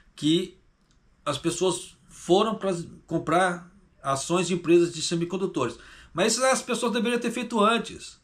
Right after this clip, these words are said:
Porque o Kishida já havia feito esse anúncio há muito tempo. Então deveria ter comprado antes, não agora.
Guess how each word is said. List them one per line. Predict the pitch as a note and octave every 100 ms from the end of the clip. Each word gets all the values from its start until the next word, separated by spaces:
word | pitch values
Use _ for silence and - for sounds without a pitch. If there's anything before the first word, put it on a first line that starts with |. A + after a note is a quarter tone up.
| _ _ _
Porque | - A3+
o | A3
Kishida | A3 - B3 A3+
já | A3+
havia | F3+ A#3 -
feito | A#3+ C4 G3
esse | E3+ D3+
anúncio | C#3+ C3+ -
há | E3
muito | G#3 A3+
tempo. | - F#3+ F#3 B2+
Então | A#2+ F3
deveria | G3+ F#3+
ter | G3
comprado | G3 E3+ F3+ A3
antes, | G3 F#3+ - A2+
não | G#3
agora. | A#3 D3+ B2 G#2+ -